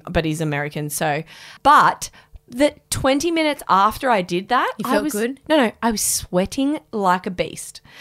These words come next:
Speaker 1: So
Speaker 2: Okay.
Speaker 1: there is something to be said about finding an exercise that brings you enjoyment and also is beneficial for your health. And that
Speaker 2: Mm-hmm.
Speaker 1: for me is now Pilates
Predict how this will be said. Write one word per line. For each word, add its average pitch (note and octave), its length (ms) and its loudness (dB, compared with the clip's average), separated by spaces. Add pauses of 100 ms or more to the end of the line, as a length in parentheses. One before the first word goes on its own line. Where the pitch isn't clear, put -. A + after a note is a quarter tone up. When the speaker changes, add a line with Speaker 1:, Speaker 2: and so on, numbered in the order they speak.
(280)
Speaker 1:
So B3 520 6
Speaker 2:
Okay. B3 120 0
Speaker 1:
there B3 220 4
is B3+ 140 0
something C#4 500 -2
to D4+ 100 -6
be D4+ 160 -6
said E3 500 0
about F3 480 -2
finding A3+ 640 -4
an C4 140 -4
exercise D#3+ 840 -4 (280)
that - 140 -2
brings A3 240 -2
you A#3 80 -4
enjoyment F3 720 -2
and F3 160 -2
also D#3 600 -4 (280)
is F3 120 -2
beneficial D3 520 -8
for C3+ 140 -12
your C#3 140 -6
health. C#3+ 320 -6 (160)
And F3 180 2
that F3+ 120 2
Speaker 2:
Mm-hmm. A#3 80 0
Speaker 1:
for F3+ 100 -6
me D#3+ 400 -4 (320)
is F#3 120 -8
now F#3+ 120 -2
Pilates E3 580 -4